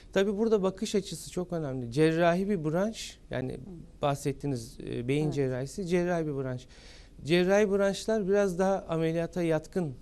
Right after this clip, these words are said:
Speaker 1: bir bakış açısı sergilerler. Bizse daha çok hastanın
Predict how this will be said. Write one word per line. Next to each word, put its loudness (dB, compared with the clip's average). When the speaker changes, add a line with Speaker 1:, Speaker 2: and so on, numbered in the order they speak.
Speaker 1:
bir -4
bakış -2
açısı -10
sergilerler. -6
Bizse 0
daha 0
çok -4
hastanın -4